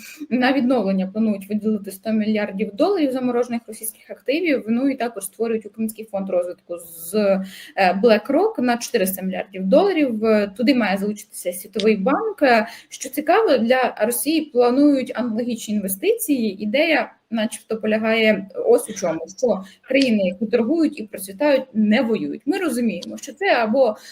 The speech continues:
злив, або вкид, або нехай концепт. Але,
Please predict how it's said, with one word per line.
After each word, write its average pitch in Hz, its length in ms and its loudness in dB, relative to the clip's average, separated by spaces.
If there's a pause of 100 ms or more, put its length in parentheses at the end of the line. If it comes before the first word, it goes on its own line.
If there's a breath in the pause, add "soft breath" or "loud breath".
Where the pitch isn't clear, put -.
(120 loud breath)
злив, 294 400 2
або 220 220 0
вкид, 294 420 0
або 214 260 4
нехай 240 480 -2
концепт. 320 400 0 (100)
Але, 190 360 0